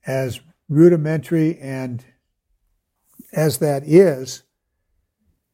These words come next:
the Russian people are increasingly dismayed. And Putin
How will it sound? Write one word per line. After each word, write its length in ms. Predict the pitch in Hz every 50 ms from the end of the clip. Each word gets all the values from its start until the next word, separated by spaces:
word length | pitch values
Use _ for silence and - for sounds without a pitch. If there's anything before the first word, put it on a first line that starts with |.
| _ _ -
the 80 | - 135
Russian 400 | 143 165 175 - - 151 135 120
people 560 | - 185 196 196 - 160 135 131 131 127 - _ _ _ _ _ _ _ _ _ _ _ _ _ -
are 180 | 151 147 143
increasingly 840 | 139 131 131 123 127 - 180 185 202 - - 175 151 147 139 139 139
dismayed. 760 | 117 113 147 135 135 - 147 143 156 165 160 151 135 117 101 - _ _ _ _ _ _ _ _ _ _ _ _ _ _ _ _ _ _ _ _ _ _ _ _ _ _ _ _ _ _
And 260 | - 135 139 135 123 -
Putin 560 | - 202 214 220 202 165 151 147 143 135